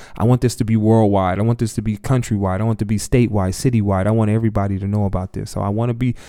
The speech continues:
successful, not because I wanna be the glorified. I wanna be able to give people the opportunity to be successful. I wanna see smiles. I wanna see enjoyment. I wanna see positive movement in people's lives because they have reached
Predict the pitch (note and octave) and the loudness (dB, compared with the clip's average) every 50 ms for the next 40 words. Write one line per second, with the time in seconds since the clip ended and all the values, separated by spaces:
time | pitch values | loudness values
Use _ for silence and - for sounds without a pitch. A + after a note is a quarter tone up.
0 | - - - A#2 - - - C#3 C3+ - - A2 G#2 A2 A2+ A2 B2+ B2+ A#2+ - | -16 -8 -6 -6 -6 -2 0 0 0 2 0 -2 -2 -2 -2 -2 -4 -6 -4 -2
1 | B2 A2+ G#2+ F#2+ G#2+ A2 A2 A2 G#2+ G2+ G2+ G#2+ G2+ G#2 G2+ - A#2 A#2+ B2 A#2+ | -2 -2 0 -2 -2 -2 -2 -2 -4 -4 -4 -4 -4 -4 -2 2 6 6 8 6
2 | G#2+ - - F#2+ F2+ G2 G2 G#2 A2 A2+ A2+ G#2+ G2+ A2 G#2 G#2 G#2 G2+ G#2 G2 | 6 4 2 -2 -2 0 0 0 2 2 2 2 0 0 0 0 0 0 -2 -4
3 | G2+ G#2 A2 G#2 G2 - - A2 - - G#2 G2 G2 G2 - F#2+ - - B2 A#2 | -2 -2 -2 -2 -2 -2 -4 -4 -2 -2 0 0 0 -2 -2 -6 -4 -4 -4 -4
4 | A2 G#2 G#2 F#2+ - G2+ - - - - - - - G#2+ F#2 G2+ - - - - | -2 -4 -4 -6 -6 -10 -10 -14 -16 -18 -16 -10 -6 -6 -6 -6 -8 -10 -10 -12
5 | - - - - - - - G#2 A#2 B2 A#2+ G#2+ - - - C#3+ B2+ - - - | -12 -14 -16 -18 -14 -6 -2 0 0 0 0 0 -2 -2 -2 -2 -2 -4 -2 -2
6 | B2 B2 B2+ B2+ B2 A2+ G#2 A2 G#2+ A2 G#2+ G#2+ G#2+ - A2 G#2 G2+ G2 F#2+ A2+ | 0 0 2 2 2 0 0 0 -2 -2 -2 -4 -4 -4 -2 -2 -2 0 0 2
7 | G#2+ G#2+ G#2 G2 F#2+ F#2+ F#2+ G2+ G#2 G#2 G2 - - G#2+ G2 - - - G#2+ A2 | 2 2 0 0 -2 -4 -4 -6 -6 -6 -8 -8 -10 -12 -4 -4 -2 -2 0 -2
8 | A#2 A2+ A#2 A2 A2 G2+ G#2+ G#2+ A#2 A2+ G#2+ G#2+ G#2 G2+ G2+ F#2+ - - B2 A#2 | -2 -2 -2 -4 -4 -2 -2 -2 -2 -2 -2 -2 -4 -4 -4 -4 -4 -4 -6 -6
9 | - - G2+ G2+ G2+ F#2+ G2 G#2+ A2 G2 F#2 G2 G2 - - G#2 - - G#2 G#2+ | -6 -6 -6 -6 -4 -2 -2 0 2 2 0 -2 -2 -6 -10 -8 -4 -4 -4 -2
10 | G2+ G#2+ G#2 G#2+ G#2 A2 G#2 G2+ G#2+ G#2+ A#2+ C3+ C3 - - - | 0 0 0 0 0 -2 -4 -4 -2 2 2 2 2 0 -4 -14